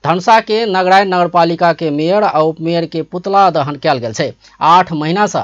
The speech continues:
सामाजिक सुरक्षा भत्ता नहि देने कहैत ज्येष्ठ नागरिक सब बुध दिन नगरायन चौक पर मेयर विनय यादव आ उपमेयर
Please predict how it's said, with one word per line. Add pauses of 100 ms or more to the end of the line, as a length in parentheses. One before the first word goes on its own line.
सामाजिक
सुरक्षा
भत्ता
नहि
देने
कहैत (100)
ज्येष्ठ
नागरिक
सब (320)
बुध
दिन
नगरायन
चौक
पर
मेयर
विनय
यादव
आ (880)
उपमेयर